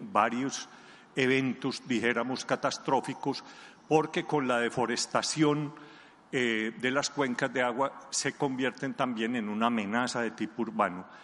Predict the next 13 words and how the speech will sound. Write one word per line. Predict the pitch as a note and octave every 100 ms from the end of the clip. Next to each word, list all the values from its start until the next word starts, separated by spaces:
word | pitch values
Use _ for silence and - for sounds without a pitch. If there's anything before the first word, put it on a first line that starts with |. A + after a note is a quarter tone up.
| - - - - -
Pero | F3+ F#3
también | F#3 E3+ D#3 C#3+ B2+ B2
en | A#2 G#2+
la | G2+
ocupación | - A#2+ A#2 G#2+ - D#3+ D#3+
del | E3+ E3
territorio | E3 D3+ C#3+ - C3 A#2+ B2+ -
se | -
vuelven | A2 G#2+ A#2+ C3+ B2 C#3 D3+ -
fronteras | B2+ A2 G#2 - B2 B2 A#2+
invisibles | A#2 G2+ F#2+ - A2+ G2 A2 - -
esas | G#2+ A2 -
quebradas. | G#2 F2+ F2+ E2 - -